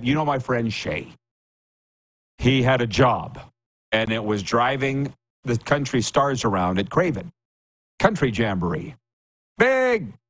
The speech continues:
country jamboree. What more do you need to know? And Taylor Swift was one of those people that he drove around. She was still a teen then. And, uh, I don't know if I ever told you, probably didn't tell you this story.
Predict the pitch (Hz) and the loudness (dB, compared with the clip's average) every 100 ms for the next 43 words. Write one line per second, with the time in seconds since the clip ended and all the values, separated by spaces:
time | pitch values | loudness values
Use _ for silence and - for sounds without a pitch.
0 | _ _ _ _ _ _ - 175 185 180 | _ _ _ _ _ _ -2 0 0 0
1 | 143 117 117 143 143 156 78 127 127 127 | 0 0 0 0 0 -2 -2 0 2 2
2 | 117 107 104 95 87 - _ _ - 117 | 2 0 -2 -2 -2 -6 _ _ -2 0
3 | 104 110 117 120 117 165 123 117 110 123 | 2 0 2 0 0 0 0 0 2 2
4 | 127 135 135 127 - 160 165 123 120 107 | 2 2 0 -2 -2 0 2 0 0 0
5 | 135 131 170 196 220 262 123 - _ _ | 2 2 2 0 0 -2 -8 -12 _ _
6 | _ - 294 220 294 277 190 247 311 302 | _ 0 0 2 2 0 2 0 2 0
7 | 214 120 85 73 - _ _ _ _ - | 2 0 -4 -12 -20 _ _ _ _ -2
8 | 131 135 135 135 135 131 123 170 233 156 | 0 2 0 2 2 4 4 4 4 2
9 | 117 135 135 151 143 151 165 180 151 143 | 2 2 0 0 0 2 4 4 2 0
10 | 156 165 165 - 214 180 90 | 0 2 0 0 0 0 -2